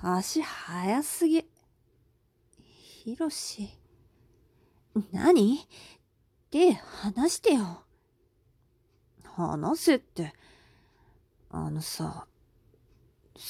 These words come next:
きな人って誰なんだよ。だから、ヒロシには関係ないって。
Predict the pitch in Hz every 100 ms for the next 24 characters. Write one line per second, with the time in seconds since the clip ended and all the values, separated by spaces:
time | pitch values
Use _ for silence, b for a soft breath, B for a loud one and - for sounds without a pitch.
0 | - - 269 294 262 - 156 - 131 -
1 | _ _ _ _ 185 175 262 185 147 143
2 | 143 82 - _ _ _ _ _ _ _
3 | _ _ _ _ _ 208 160 139 - -
4 | - - B B B B - - - 311
5 | 381 - 208 165 147 - 254 349 359 330
6 | - 403 392 - _ 190